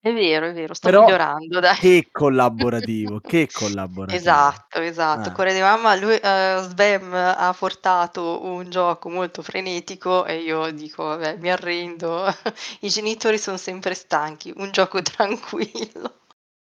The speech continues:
Speaker 1: E da fare in silenzio, Ensemble, <laughs>
Speaker 2: Perché a casa tua si
Speaker 1: duemilaventuno.
Speaker 2: riesce, eh, scusa l'interruzione,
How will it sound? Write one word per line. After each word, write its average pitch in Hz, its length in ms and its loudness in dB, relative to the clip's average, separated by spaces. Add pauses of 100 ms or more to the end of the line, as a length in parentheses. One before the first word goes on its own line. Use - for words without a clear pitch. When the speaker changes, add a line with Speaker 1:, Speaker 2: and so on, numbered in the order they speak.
(240)
Speaker 1:
E 190 60 -10
da 196 100 4
fare 220 220 2
in 214 80 -2
silenzio, 170 840 -6
Ensemble, 180 1040 0 (300)
<laughs> - 320 -16
Speaker 2:
Perché 185 320 4
a 165 80 4
casa 226 280 6
tua 240 280 6
si 302 160 2
Speaker 1:
duemilaventuno. 165 80 4
Speaker 2:
riesce, 170 640 2
eh, 135 200 -10
scusa 160 300 -2
l'interruzione, 151 720 -2